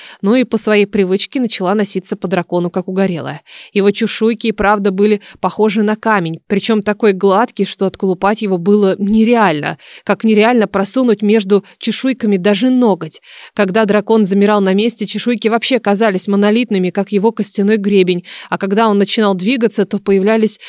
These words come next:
небольшие зазоры, но настолько маленькие, что ни одно насекомое не смогло бы туда пролезть. Говорят, что из чешуи драконов можно создать самые мощные артефакты.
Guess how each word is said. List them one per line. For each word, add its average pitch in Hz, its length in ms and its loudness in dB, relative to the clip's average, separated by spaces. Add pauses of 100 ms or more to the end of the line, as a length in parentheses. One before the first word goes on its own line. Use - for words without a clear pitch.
(140)
небольшие 208 500 2
зазоры, 214 480 2
но 208 100 4
настолько 226 580 0
маленькие, 220 540 0
что - 200 -2
ни 220 100 2
одно 220 340 2
насекомое 233 600 2
не 208 100 2
смогло 208 380 -2
бы 220 120 0
туда 220 260 0
пролезть. 220 640 -2 (560)
Говорят, 202 400 2
что - 180 0
из 190 120 2
чешуи 233 320 -2
драконов 202 520 0
можно 208 300 2
создать 190 480 0
самые 214 300 2
мощные 196 380 2
артефакты. 170 640 -4